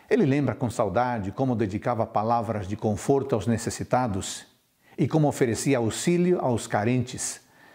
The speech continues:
Fosse um conhecido ou um estranho, ninguém ficava sem a ajuda deste homem de Deus. Ele se lembra de como sentiu a presença do Senhor com ele e se sentiu abençoado por tudo que fez.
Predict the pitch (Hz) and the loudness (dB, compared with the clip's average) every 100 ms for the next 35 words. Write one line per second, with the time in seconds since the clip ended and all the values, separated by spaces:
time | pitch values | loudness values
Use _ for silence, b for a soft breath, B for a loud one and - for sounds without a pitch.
0 | B B B B 160 160 165 143 143 113 | B B B B 0 4 4 4 4 2
1 | - - 180 131 127 120 127 123 117 - | 0 0 2 2 0 0 2 4 2 2
2 | 156 156 117 90 - - _ B B 139 | 0 2 0 -2 -10 -20 _ B B 2
3 | 127 170 - 131 135 123 - 123 107 92 | 4 2 2 0 0 -2 0 0 0 0
4 | 120 147 104 92 113 - 104 120 117 98 | 0 2 0 0 -2 0 2 2 2 0
5 | 82 85 - - - _ _ _ _ _ | -4 -6 -6 -10 -16 _ _ _ _ _
6 | _ _ 131 131 - 123 139 117 98 101 | _ _ 0 2 2 2 2 0 -2 -4
7 | - 175 165 135 120 107 - 147 147 B | 2 4 4 2 0 -2 2 2 2 B
8 | B B 123 147 123 101 156 - 131 - | B B 2 2 4 2 2 2 2 0
9 | 127 110 127 - 104 117 165 151 117 113 | 0 0 0 0 0 2 2 2 0 0
10 | - 147 165 151 220 170 180 - 123 123 | -2 0 0 2 2 4 2 0 2 2
11 | 151 110 - 117 - 240 170 120 - 101 | 0 -2 -4 -6 0 2 2 0 -4 -6
12 | - - | -8 -12